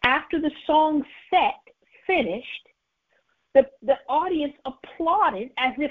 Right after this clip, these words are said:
we were at a comfort concert. Then the pastor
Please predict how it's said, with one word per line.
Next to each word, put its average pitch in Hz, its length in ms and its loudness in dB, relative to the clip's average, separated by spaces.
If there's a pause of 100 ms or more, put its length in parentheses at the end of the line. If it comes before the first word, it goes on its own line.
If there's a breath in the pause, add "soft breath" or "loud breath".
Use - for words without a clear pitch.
we 294 160 4
were 311 300 0
at 226 160 -2
a 302 140 0 (140)
comfort 392 460 -4
concert. 392 560 -6 (1120 soft breath)
Then 294 180 4
the 392 180 -2
pastor 330 440 -2